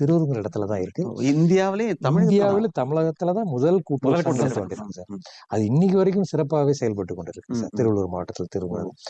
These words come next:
Speaker 1: அதே போல பாத்தீங்கன்னா, ஆயிரத்தி தொள்ளாயிரத்தி அஞ்சுல வந்து இங்க வந்து நம்ம சென்னையில வந்து பாத்தீங்கன்னா, காமதுன்னு சொல்லக்கூடிய, ஆ, சூப்பர் மார்க்கெட்னு சொல்லக்கூடிய நுகர்வோர் பண்டக சாலை அப்பவே ஆரம்பிச்சிருக்கிறாங்க. இன்னைக்கு நம்ம வந்து நிறைய மால்கள் இருக்கு, இருந்தாலுமே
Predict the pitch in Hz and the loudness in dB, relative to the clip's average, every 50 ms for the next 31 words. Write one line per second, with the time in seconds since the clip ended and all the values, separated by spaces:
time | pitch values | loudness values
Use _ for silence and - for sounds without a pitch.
0 | - - - - - 175 190 214 240 196 220 190 185 175 165 170 156 175 175 170 | -18 -20 -18 -8 -2 2 4 4 4 4 4 2 2 2 2 0 0 0 0 0
1 | 147 143 151 135 151 147 139 139 135 120 117 135 156 160 156 147 135 135 135 127 | 2 0 0 2 2 2 2 0 0 -2 -2 0 2 2 2 4 4 2 2 0
2 | 120 117 117 113 117 117 113 110 107 101 - - 107 113 123 123 113 107 104 101 | 0 -2 -2 -2 -2 -2 -2 -2 -2 -4 -2 -2 -2 0 0 0 0 0 -2 -4
3 | 101 98 98 92 98 101 101 90 - 104 107 123 131 131 113 117 107 107 - 104 | -4 -4 -4 -4 -4 -4 -4 -4 -2 -2 0 2 2 2 2 0 0 -2 -2 -4
4 | 95 95 - - 95 90 90 87 - - - - - - - - _ - - 90 | -4 -4 -4 -4 -6 -6 -6 -8 -10 -14 -20 -20 -20 -20 -20 -20 _ -6 -2 0
5 | 90 90 87 87 - 160 156 143 156 139 127 117 110 107 - 107 - 101 98 104 | 0 0 0 0 0 0 0 0 0 -2 -2 -4 -4 -6 -8 -8 -8 -6 -6 -4
6 | 98 98 98 90 95 113 120 139 151 147 139 135 120 - 110 98 98 107 95 90 | -4 -4 -4 -2 -2 0 0 2 2 2 2 0 -2 -4 -6 -6 -6 -6 -6 -6
7 | - 120 117 117 101 95 - 147 156 160 139 113 107 98 107 - - - - 95 | -8 -8 -6 -4 -6 -4 0 2 2 2 2 2 0 -2 -6 -10 -14 -14 -12 -12
8 | 90 87 - - 107 131 131 135 143 139 143 139 139 151 165 147 143 135 143 151 | -12 -12 -8 -6 -4 -2 0 0 0 2 2 2 2 2 2 2 4 4 2 2
9 | 147 135 131 127 131 135 139 135 139 131 123 120 - 127 127 120 131 139 135 135 | 2 0 0 2 2 2 4 2 2 0 -2 -4 -6 -6 -4 -4 -2 0 0 0
10 | 139 147 139 | 0 0 -2